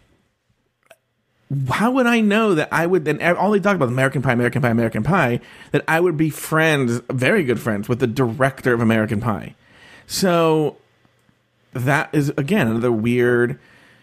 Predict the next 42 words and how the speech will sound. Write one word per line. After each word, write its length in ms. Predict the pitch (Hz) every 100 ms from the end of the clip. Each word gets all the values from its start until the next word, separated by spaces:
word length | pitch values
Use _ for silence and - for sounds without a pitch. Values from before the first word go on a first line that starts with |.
| _ _ _ _ _ -
circular 540 | - 143 127 131 120
thing. 180 | 117 127 170
Uh, 120 | 175
we 160 | 196
could, 140 | 233 226
we, 140 | 254
there 220 | 196 185 240
should 160 | 294
just 200 | 359 -
be 60 | 311
an 80 | 160
episode 220 | 147 151
where 100 | 135
we 20 |
just 140 | 123
go 80 | 127
through 140 | 127 117
the 60 |
songs 260 | 113 117 113
that 80 | 110
Joe's 260 | 120 113
writ-, 220 | 110 120 -
written. 420 | 123 120 113 107
How 120 | 160
about 180 | 226 -
this 160 | 170 160
one? 120 | 110
Do 60 | 127
you 60 |
know? 120 | 139
I'll 160 | 135 139
do, 160 | 156 139
this 140 | 156
is 60 | 160
another 280 | 127 117
big 220 | 113 110 113
one 180 | 101 101
that 120 | -
was 120 | 135
a 80 | -
big 320 | - 107 113
hit. 260 | 120 85